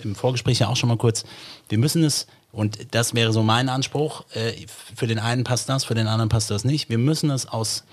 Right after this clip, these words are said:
einer individuellen Perspektive betrachten und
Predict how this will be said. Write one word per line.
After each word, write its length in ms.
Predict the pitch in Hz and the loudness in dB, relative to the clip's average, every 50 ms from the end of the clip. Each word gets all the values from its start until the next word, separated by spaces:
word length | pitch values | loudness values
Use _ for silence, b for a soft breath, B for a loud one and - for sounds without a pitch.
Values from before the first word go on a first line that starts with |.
| B B B B B | B B B B B
einer 200 | - 113 110 104 | -4 -2 -2 -2
individuellen 760 | 131 127 127 120 127 123 127 117 107 120 127 123 120 113 | -2 -2 0 2 2 2 2 4 4 4 4 4 4 2
Perspektive 720 | 104 113 113 107 - 110 - - 110 98 87 92 90 90 - - | 2 0 -2 0 -2 -6 -6 -4 -6 -6 -4 -6 -8 -8 -10 -10
betrachten 480 | 110 110 104 107 110 110 - - 160 156 | -8 -8 -6 -6 -6 -6 -4 -2 -2 0
und 180 | 147 147 135 | 2 0 0